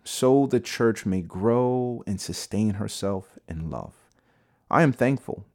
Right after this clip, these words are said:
God has given me the work of the ministry in helping to see others go forth and do as God has called them. Ministry is a serious matter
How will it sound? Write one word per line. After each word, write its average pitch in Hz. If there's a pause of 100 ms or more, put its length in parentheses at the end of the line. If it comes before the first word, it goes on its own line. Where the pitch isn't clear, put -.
(140)
God 104
has 92
given 98
me 98
the 87
work 85
of 73
the 73
ministry 76 (480)
in 87
helping 117
to 104
see 110
others 98
go 85
forth 127
and 82
do 95 (400)
as 92
God 90
has 90
called -
them. - (520)
Ministry 101
is 80
a 80
serious 87
matter 76